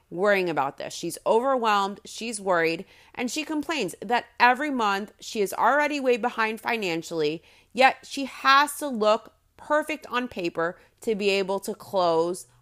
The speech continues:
on these homes. It's not in the bag yet. Cody invalidates Christine. Christine is complaining about how stressed she is, how hard it is, and Cody immediately invalidates Christine in this confessional scene by pointing out to her that they're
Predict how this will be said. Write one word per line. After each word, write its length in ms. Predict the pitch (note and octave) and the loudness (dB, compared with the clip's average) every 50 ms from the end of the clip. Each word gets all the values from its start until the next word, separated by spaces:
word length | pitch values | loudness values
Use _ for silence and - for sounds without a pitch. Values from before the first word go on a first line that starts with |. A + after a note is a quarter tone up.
| _ _ - | _ _ -2
on 180 | D#3+ E3 E3 | -2 0 0
these 220 | E3 D#3+ D#3 - - | 0 -2 -4 -4 -2
homes. 340 | - A#3+ F#3 D3+ C3 - | 0 0 0 0 -2 -6
It's 220 | - - - - A3 | -8 -10 -8 -6 -2
not 240 | A3 A3 G#3+ A3+ A3+ | 2 2 4 4 2
in 100 | A3 G#3 | 0 -4
the 60 | F#3+ | -2
bag 360 | F3+ G#3+ A#3+ A#3+ F#3 D3 B2 | 2 4 6 6 4 4 0
yet. 300 | C#3+ C3+ F#2+ - - - _ _ _ _ - _ _ _ _ _ _ _ _ _ | -4 -4 -4 -4 -8 -14 _ _ _ _ -20 _ _ _ _ _ _ _ _ _
Cody 720 | _ - - E4 F4+ G#4 G#4 F#4 E4 D#4 D4+ D4 D4 D4 - _ _ _ _ _ _ | _ -6 0 0 2 2 4 2 2 2 0 -2 -4 -6 -10 _ _ _ _ _ _
invalidates 720 | - A#3 A#3 A3 A3 A3 G#3+ G#3+ G3+ F3 D#3 C3 B2+ - | 0 0 2 6 8 8 10 10 8 6 4 2 0 -4
Christine. 460 | - - E3 D3+ - - - G2+ A2 | -6 -8 -8 -6 -6 -8 -10 -10 -12
Christine 380 | D3 - G#3+ A3+ A3 - C#4+ C#4 | -10 -8 -8 -8 -6 -4 -6 -4
is 100 | C#4 C4 | -4 -4
complaining 480 | - C#4+ C4 A#3+ - C4 A#3+ A#3 A#3 A#3 | -6 -6 -6 -4 -4 -4 -4 -2 -4 0
about 220 | G#3 G#3 G#3 F#3 | 2 2 0 2
how 140 | - F3 E3 | 0 -2 -4
stressed 600 | - - - - - A#3 B3 B3 B3 - - - | -2 -6 -12 -8 -4 0 0 0 0 -2 -10 -10
she 200 | - B3 A#3+ A#3 | -8 -2 0 0
is, 160 | A3+ A3 - | 0 0 -2
how 180 | - E3+ C#3 D#3 | -2 -2 -4 -4
hard 320 | - - G#3 A#3 A#3 A#3 | -4 -4 -4 -2 0 0
it 80 | A#3 A3 | 0 2
is, 340 | G#3+ G#3 G#3 G#3 G#3 - - - - - - _ _ _ | 2 2 0 0 -4 -8 -14 -18 -20 -20 -20 _ _ _
and 160 | - C4 B3 | -2 -2 -2
Cody 340 | - - D4+ D4+ D#4 D#4 - - | 0 0 0 0 0 -2 -2 -2
immediately 680 | - C4 B3+ C4 C4+ D4+ E4 E4+ D#4+ - - B3+ C4 | -2 0 0 0 0 0 0 0 -2 -2 -2 -2 0
invalidates 640 | A#3+ A3+ A3 G3+ G#3 F#3+ F#3+ F#3 F3+ F3 E3 E3 - | 0 0 2 4 6 6 6 6 2 0 -2 -4 -8
Christine 400 | - - F#3+ F3 - - G3+ E3+ | -8 -8 -8 -6 -4 -6 -4 -4
in 100 | E3+ E3 | -4 -4
this 160 | D#3+ D#3 D3 | -4 -6 -8
confessional 540 | - - E3 D3+ D3+ D3 D3+ - E3 D#3 D3+ | -8 -10 -10 -6 -6 -6 -6 -6 -6 -6 -6
scene 380 | D3 - - D3 C#3 C3+ D3+ - _ - _ _ _ | -8 -6 -8 -6 -6 -6 -8 -12 _ -20 _ _ _
by 140 | _ G#3 G3+ | _ 4 4
pointing 480 | G3+ G3+ - - C#4 D4 D#4 E4 D#4 C#4 | 4 2 -2 -6 -6 -4 -2 -2 0 2
out 180 | A#3 G3+ G3 - | 2 2 2 -2
to 100 | - G3+ | -8 -6
her 280 | F3+ F#3+ F#3 F#3 - - | -2 2 2 2 2 0
that 260 | F#3 G#3+ G#3 G#3 - | 2 0 0 2 0
they're 180 | A#3+ A#3+ - | -2 -2 -2